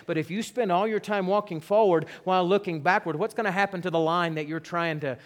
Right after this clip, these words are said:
to hoe out there in the field? It's gonna go crooked, and you're not gonna be able to go where you need to go. You're not gonna have the best results of what lie ahead of you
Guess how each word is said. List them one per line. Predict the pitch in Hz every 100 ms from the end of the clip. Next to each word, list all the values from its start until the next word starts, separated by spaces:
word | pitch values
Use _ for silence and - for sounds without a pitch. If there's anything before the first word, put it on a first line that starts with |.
| - _
to | 147
hoe | - 170 160
out | 147 147
there | 151
in | 147
the | 135
field? | - 156 131
It's | 151
gonna | - 170 156
go | 147
crooked, | 143 - 196 160
and | 131
you're | 139
not | 160 180
gonna | 165 170
be | 147 143 170
able | 180 160
to |
go | 127 143 185 170 139 - -
where | 180
you | 170
need | 165 170
to | 143
go. | 127 180
You're | 151
not | 190
gonna | 180
have | 160 196
the | 151
best | 113 190 -
results | 156 131 170 185 151 - - -
of | 170
what | 202 175
lie | 180 175
ahead | 147 - - 208 247
of | 196 131
you | 143 127